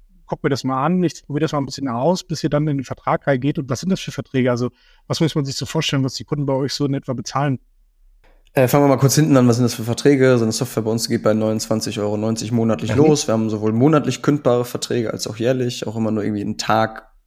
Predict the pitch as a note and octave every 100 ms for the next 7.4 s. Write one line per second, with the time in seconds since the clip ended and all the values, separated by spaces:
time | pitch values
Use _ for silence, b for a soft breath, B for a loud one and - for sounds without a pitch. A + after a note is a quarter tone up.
0 | - D3+ C3+ A#2 - - A#2+ - - -
1 | - F#2+ - - G#2 G#2+ - A#2+ A#2 A2
2 | A2+ A2+ A2+ A2+ - - - - A#2 A#2
3 | A#2+ B2 A#2+ A#2 A2+ A#2+ A2+ A2+ - C3
4 | B2+ A#2+ A#2+ B2 - A2+ G#2+ - D3 D3+
5 | C3 C3 B2 A#2 B2+ - B2 A#2+ - A2+
6 | A#2 - A2 G#2+ A#2+ A#2+ A2+ A#2+ A#2+ A2+
7 | A2 G#2+ A2 A#2